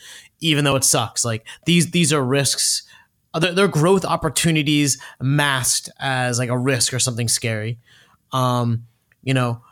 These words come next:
very thoughtful practice. Uh, you know, like, trying, doing things to improve,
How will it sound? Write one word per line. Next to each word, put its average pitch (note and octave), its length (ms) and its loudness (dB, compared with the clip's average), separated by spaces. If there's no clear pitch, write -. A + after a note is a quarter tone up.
very D#3+ 480 2
thoughtful C3+ 960 -4
practice. B2+ 880 -4
Uh, B2+ 500 0
you D#3 140 0
know, C#3 140 2
like, C#3 200 0
trying, D3 500 2
doing D3+ 340 0
things C#3 240 0
to - 80 -2
improve, B2 640 -4